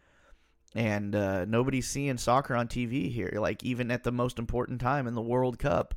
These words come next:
they're playing the games, you know, at, uh, at two o'clock in the morning or whatever. So, hey, good on ya, U S women's team. Unfortunate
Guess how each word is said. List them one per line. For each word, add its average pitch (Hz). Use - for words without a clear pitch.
they're 117
playing 127
the 127
games, 123
you 123
know, 117
at, 117
uh, 113
at 120
two 139
o'clock 147
in 151
the 147
morning 151
or 101
whatever. 98
So, 104
hey, 135
good 156
on 160
ya, 151
U 151
S 151
women's 147
team. 147
Unfortunate 139